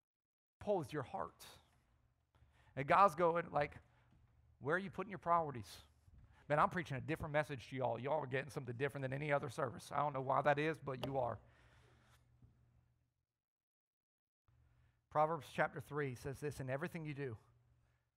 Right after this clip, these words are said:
put God first." And what happens when you put God first?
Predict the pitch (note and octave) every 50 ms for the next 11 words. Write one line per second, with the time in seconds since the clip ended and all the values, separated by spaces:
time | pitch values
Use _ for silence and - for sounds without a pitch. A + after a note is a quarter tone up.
0 | _ _ _ _ _ _ _ _ - - F#3 A3 A3 G3+ F3 C#3+ C#3 - - B2
1 | G2+ - - - - - - - _ _ _ _ _ _ _ _ _ _ _ _
2 | _ _ _ _ _ _ _ _ _ _ _ _ _ _ _ _ _ - _ _
3 | _ _ _ _ _ _ _ A#2 B2 C#3 F#3+ G#3 F3+ D3 E3+ F#3+ F#3+ - E3 C#3
4 | D#3 D#3+ D3 C3 - F3+ F#3 F#3 E3+ F3 E3+ - - G3+ F#3 - -